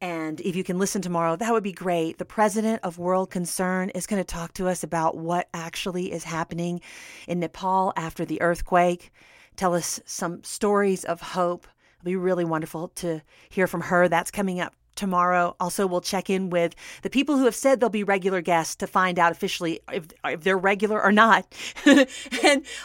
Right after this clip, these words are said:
um, there's gonna be some stories, too, about May two thousand fifteen. Who knows? You might actually be on tomorrow's show. Life with Lisa Williams dot com is the place to find out everything you can ever need to know about the show. And, um,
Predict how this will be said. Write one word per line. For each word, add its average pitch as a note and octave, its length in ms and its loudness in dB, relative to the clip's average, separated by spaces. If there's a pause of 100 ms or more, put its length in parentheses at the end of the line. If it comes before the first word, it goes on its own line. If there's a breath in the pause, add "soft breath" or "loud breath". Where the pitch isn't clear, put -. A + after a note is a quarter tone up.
(140 loud breath)
um, A#3+ 460 4
there's C4+ 180 2
gonna D4 100 2
be C#4 80 0
some C4+ 140 0
stories, D4+ 440 0
too, C4 200 0
about F3+ 260 4
May G3 220 2
two G3+ 160 -4
thousand F#3 380 2
fifteen. E3+ 500 -4
Who F3 160 -4
knows? E3+ 260 -2
You F3+ 140 0
might D#3 160 0
actually D3+ 340 -4
be E3 220 -4
on D#3 160 -4
tomorrow's D3+ 500 -4
show. C#3 380 -6 (360 loud breath)
Life E3 220 2
with F3+ 140 0
Lisa G3 260 0
Williams F3 480 -2
dot F3 260 2
com D#3+ 440 -4
is D3+ 100 -8
the E3+ 80 -10
place E3 300 -4
to E3+ 80 -8
find D#3+ 260 -6
out D#3+ 240 -2
everything F3 540 -4
you D3+ 80 -6
can - 240 -10
ever G#3+ 240 2
need F#3 160 -6
to F3+ 80 -8
know D#3+ 320 -4
about D#3 340 0 (540 soft breath)
the E3+ 140 -4
show. C3+ 360 -6 (480 soft breath)
And, D3 400 -8
um, C#3+ 320 -10